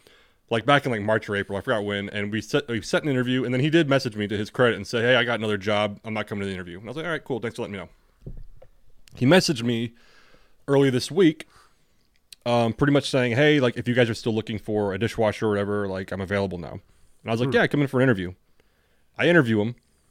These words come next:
Speaker 1: He, he's a little, he's a little odd, and I, I don't, just for legal reasons, I don't wanna go into why, because, anyway.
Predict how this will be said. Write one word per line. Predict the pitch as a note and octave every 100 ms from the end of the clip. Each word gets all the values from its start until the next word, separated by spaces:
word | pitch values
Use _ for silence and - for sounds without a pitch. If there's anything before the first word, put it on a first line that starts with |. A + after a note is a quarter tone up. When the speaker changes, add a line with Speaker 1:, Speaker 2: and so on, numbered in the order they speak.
| _ _ _ _ _ _ _ _
Speaker 1:
He, | - D#3+ E3 D#3+ - _
he's | C#3 E3
a | D#3
little, | D3 D#3 G3 G3+ F3 C#3 _ _ _ _ _ _ _ - - - - - _ -
he's | C#3 D3
a |
little | D#3+ F#3 D3
odd, | A#2 A2+ A2+
and | A#2+
I, | A#2 - _ -
I | B2
don't, | B2 - _ -
just | A2 -
for | F#2
legal | G2 G#2+
reasons, | A2+ A#2+ A2
I |
don't | G2 G2
wanna | G2
go | F#2+ F#2+
into | G2 G2+
why, | F2+ F2+ F#2 C3 - _ _ _ _ -
because, | G#2 G#2 F#2+ F2+ - _ _ _ _ -
anyway. | G2+ A2